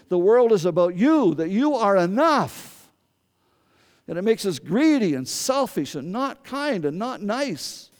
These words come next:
Sometimes we could make it all about us. But you know, the world still goes on around us. It's all about me, not really, you see.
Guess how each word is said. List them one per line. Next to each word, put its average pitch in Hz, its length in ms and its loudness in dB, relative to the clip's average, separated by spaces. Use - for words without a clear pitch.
Sometimes 180 840 -8
we 139 140 -8
could 139 160 -8
make 143 220 -4
it 143 80 -6
all 139 240 -4
about 127 460 -8
us. - 600 -18
But 151 160 -8
you 185 80 0
know, 202 240 2
the 190 80 2
world 190 300 2
still 190 180 -2
goes 165 280 0
on 165 180 -2
around 151 440 -2
us. - 460 -6
It's - 180 -18
all 139 220 -8
about 135 300 -6
me, 135 280 -6
not 127 300 -10
really, 131 320 -6
you 110 140 -10
see. 113 340 -12